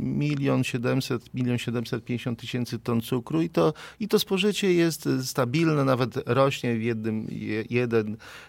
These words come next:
e, zero pół punktu procentowego, e, rocznie. Tutaj wie-, wielkich, wielkich zmian nie ma,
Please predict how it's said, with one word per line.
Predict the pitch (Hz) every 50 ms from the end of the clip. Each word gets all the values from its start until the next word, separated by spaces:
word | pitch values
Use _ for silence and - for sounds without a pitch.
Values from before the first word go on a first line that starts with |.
| _ -
e, | 110 110 110 107
zero | 98 98 123 123 120 117 117 113
pół | 113 - 120 113 107
punktu | - - 120 107 - 117
procentowego, | 101 - 113 - - 117 110 - 117 110 101 113 110 101 107 110 107 107 - - - - - - -
e, | 120 113 113 110 107 110 117 117 117
rocznie. | 120 127 110 98 - - - - 143 165 175
Tutaj | 170 - 202 - - 156 143 139
wie-, | 127 127 147 131
wielkich, | 127 127 143 131 - - 139 127 - - - - - - -
wielkich | 123 139 127 - - 123 110
zmian | 117 123 139 131 127 135
nie | 147 165 175
ma, | 165 147 135